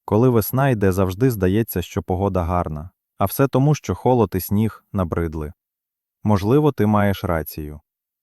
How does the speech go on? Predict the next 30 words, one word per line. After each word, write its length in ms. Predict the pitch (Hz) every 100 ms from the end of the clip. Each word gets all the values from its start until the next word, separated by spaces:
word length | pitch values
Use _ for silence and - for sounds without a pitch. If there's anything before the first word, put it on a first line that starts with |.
| _
Я 160 | - 120
все 200 | 123 135
спитати 460 | - 135 135 110 87
хотів, 460 | 90 - 80 76 _ _ -
а 100 | 92
ти 240 | - 151
чого 320 | - 113 131
прибиральницею 880 | - 131 127 151 120 87 82 87 82
працюєш? 680 | - 95 - 104 78 - _ _ _ _ _
Я 180 | - 117
чув, 240 | - 147 131
Лариса 400 | 101 120 - 113
тобі 260 | 107 117
кілька 380 | 117 123 113 113
разів 320 | 110 101 120
пропонувала 640 | - 104 101 98 101 113 107
в 80 | 95
оператори 600 | 104 110 117 127 90 82
перейти. 580 | - 82 82 - 78 73 _ _ _ -
І 100 | 135
зарплата 560 | 104 87 - 120 131 110
більша, 560 | 98 104 98 95 87 -
і 100 | 107
робота 380 | 117 139 139 90
чистіша. 640 | - - - 82 - 78 - _ _ _ -
Та 100 | 95
я 180 | 113
б 40 | 127
із 180 | - 113
задоволенням, 880 | 101 113 113 117 131 90 76 71 71